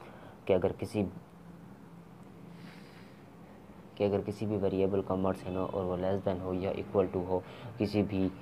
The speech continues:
constant के, तो वो minus constant less than x which is less than positive constant के। same यही formula मैं यहाँ लगा देता हूँ। तो देखें, यहाँ पर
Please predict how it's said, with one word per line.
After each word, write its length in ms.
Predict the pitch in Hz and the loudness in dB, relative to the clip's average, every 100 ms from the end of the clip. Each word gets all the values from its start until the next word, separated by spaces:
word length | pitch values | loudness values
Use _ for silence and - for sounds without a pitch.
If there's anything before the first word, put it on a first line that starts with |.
| - - - - | -12 -12 -10 2
constant 380 | 101 98 98 92 | 2 2 -2 -2
के, 80 | |
तो 120 | 92 92 | 0 0
वो 100 | 90 | 0
minus 280 | 92 98 101 - | 2 2 0 -4
constant 420 | 95 98 107 95 | -6 -2 -2 0
less 120 | 95 | 0
than 180 | 95 87 - | 0 -2 -4
x 280 | 98 - | -8 -8
which 220 | 95 95 95 | -6 -4 -4
is 100 | 95 | 2
less 160 | 92 | 2
than 180 | 92 92 92 | 2 -2 2
positive 340 | 98 92 95 90 | 2 4 -2 -2
constant 280 | 90 87 90 | -4 -4 -2
के। 80 | 92 | -2
same 280 | - 101 95 | 0 0 2
यही 140 | 98 98 | 0 0
formula 360 | 98 92 95 | 0 2 2
मैं 140 | 95 95 | 2 2
यहाँ 180 | 90 | 0
लगा 200 | 87 90 92 | 0 2 2
देता 200 | - 92 | 2 0
हूँ। 80 | |
तो 80 | 90 | 2
देखें, 260 | 90 95 95 | 2 2 0
यहाँ 120 | 92 | 2
पर 100 | 95 | 2